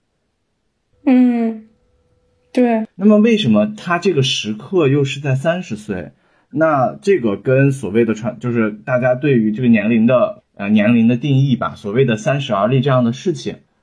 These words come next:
Speaker 2: 啊，以及包括我自己家里头，我爸其实也是在三十多岁的时候，可能，嗯，他自己的事业打开一个新局面之类的这种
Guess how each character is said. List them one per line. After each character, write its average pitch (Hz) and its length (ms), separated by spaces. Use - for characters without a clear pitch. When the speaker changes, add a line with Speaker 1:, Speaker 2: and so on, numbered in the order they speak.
Speaker 2:
啊， 101 200
以 107 100
及 110 140
包 143 180
括 139 320
我 101 160
自 165 180
己 117 120
家 - 200
里 - 120
头， - 340
我 101 140
爸 135 240
其 - 80
实 110 120
也 92 100
是 110 120
在 110 120
三 123 220
十 107 80
多 107 120
岁 104 180
的 92 120
时 - 80
候， 92 80
可 90 180
能， 87 260
嗯， 95 320
他 127 220
自 135 160
己 104 180
的 85 800
事 - 200
业 117 140
打 104 160
开 113 160
一 107 40
个 117 80
新 143 240
局 131 160
面 113 280
之 113 180
类 117 100
的 92 120
这 104 140
种 - 260